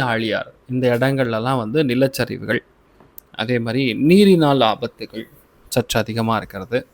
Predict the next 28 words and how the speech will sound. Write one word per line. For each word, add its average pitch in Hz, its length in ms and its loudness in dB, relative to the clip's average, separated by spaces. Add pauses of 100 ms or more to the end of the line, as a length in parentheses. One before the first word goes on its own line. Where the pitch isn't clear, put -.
(560)
கவனமா 110 440 -4
பார்த்துக்கணும். 101 520 -8 (640)
இந்த 120 160 -2
வாரத்துல 127 440 2 (1900)
ஒரு 151 220 4
சில 139 200 4
விஷயங்கள்ல 127 640 2 (880)
நம்மெல்லாம் 123 460 0
வந்து 117 200 -2
ஒரு 117 180 -2 (220)
பெரிய 123 300 -2
ஒரு 110 200 0
சந்தோஷம் 117 580 0
காணக்கூடிய 107 500 -6
ஒரு 107 140 -10
ஸ்தானம் 113 320 -6
இருக்கும். 117 260 -10
காலபுருஷனுக்கு 117 720 -6
எட்டாம் 120 360 -4
வீடா 110 200 -4
இருக்கறனால 104 440 -6 (680)
போலீஸு, 131 460 2
கேஸு, 120 440 0
வம்பு, 120 400 0
தும்பு, 110 360 -4
வழக்கு, 117 480 -2
சண்டை, 113 420 -2
பிரச்சனை 117 440 -4